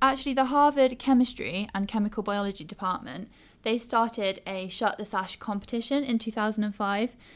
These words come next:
Um, and their aim was to tackle the high energy consumption of fume hoods, as well as promoting awareness of just simply shutting the sash. So they use incentives like pizza parties and wine and cheese nights,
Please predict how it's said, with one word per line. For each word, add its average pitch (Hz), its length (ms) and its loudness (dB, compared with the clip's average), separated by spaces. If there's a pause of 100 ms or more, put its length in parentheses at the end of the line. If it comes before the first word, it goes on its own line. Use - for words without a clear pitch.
(340)
Um, 214 300 2
and 226 140 2
their 247 200 2
aim 226 280 4
was 202 260 2
to - 140 -8
tackle 214 400 -2
the 196 160 2
high 226 240 0
energy 208 400 -4
consumption 180 560 -6
of 180 100 -8
fume 185 240 -8
hoods, - 400 -10 (320)
as 202 160 0
well 196 160 2
as 196 100 -2
promoting 196 460 -2
awareness 208 640 -2 (260)
of 190 220 -6
just 185 260 -8
simply 196 480 -6
shutting 190 340 -8
the 190 60 -8
sash. 226 460 -6 (320)
So - 120 -2
they 262 200 10
use 262 340 4
incentives 214 760 0
like 180 380 -4
pizza 240 300 -6
parties 226 500 0
and 208 140 -8
wine 202 140 -4
and 196 80 -6
cheese 226 280 -2
nights, 214 440 -4